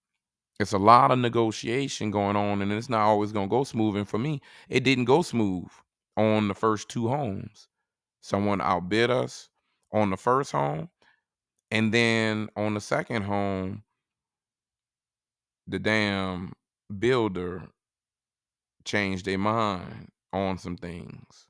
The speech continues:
during the negotiation process. Again, you gotta stay in your number. 'Cause if they change or they don't want budge, you gotta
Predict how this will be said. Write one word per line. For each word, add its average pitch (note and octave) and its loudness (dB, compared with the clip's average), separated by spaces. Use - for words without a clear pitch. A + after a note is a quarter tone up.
during G#2+ 4
the F#2+ 2
negotiation F#2+ -4
process. - -10
Again, A#2 2
you A#2 2
gotta A2+ 4
stay B2 0
in B2 -2
your B2 -2
number. A2+ -4
'Cause G2+ -2
if G2 0
they G#2 2
change C3 -2
or G#2 0
they G2+ 0
don't A#2 2
want B2 -2
budge, B2 2
you A#2+ -8
gotta A2+ 0